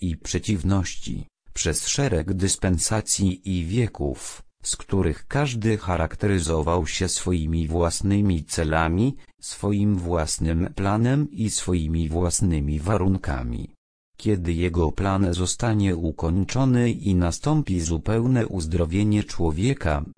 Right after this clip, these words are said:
wszystkie stworzenia posłuszne jemu będą świadkami wielkiego i chwalebnego wyniku.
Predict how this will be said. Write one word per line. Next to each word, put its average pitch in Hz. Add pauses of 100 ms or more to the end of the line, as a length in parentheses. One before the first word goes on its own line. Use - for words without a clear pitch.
(160)
wszystkie -
stworzenia 113
posłuszne 120
jemu 85
będą 131
świadkami 98
wielkiego 85
i 92
chwalebnego 76
wyniku. 76